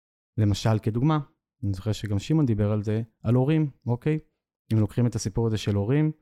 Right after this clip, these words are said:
אה, וילדים, זה לא משהו שהוא אושר, אושר והפי, הפי, הפי, אבל זה בעצם אחד הדברים הכי משמעותיים שיש לנו.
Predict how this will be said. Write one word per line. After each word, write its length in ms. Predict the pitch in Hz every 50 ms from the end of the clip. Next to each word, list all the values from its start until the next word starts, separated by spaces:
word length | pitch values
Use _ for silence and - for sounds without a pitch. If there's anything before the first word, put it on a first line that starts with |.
| _ _ _ _ _ _ _ _ _ _ -
אה, 120 | 117 113 104
וילדים, 440 | 98 110 107 101 104 101 120 131 139
זה 120 | 120 107 107
לא 80 | 110
משהו 200 | 120 117 110 120
שהוא 360 | - - 117 110 110 110 87
אושר, 220 | 117 113 - - 113
אושר 380 | 104 110 110 104 - 117 104 101
והפי, 480 | 104 104 107 104 101 107 110 - 110 101
הפי, 260 | 104 104 - 107 101
הפי, 200 | 113 120 - 131
אבל 100 | 104 101
זה 80 | 95 95
בעצם 320 | 101 104 101 - 110 101
אחד 160 | 95 - 107
הדברים 280 | 104 98 101 98 104 101
הכי 120 | - -
משמעותיים 460 | 110 101 98 - 104 101 - 107 104
שיש 300 | 98 - 107 107 107 -
לנו. 200 | 147 156 170 185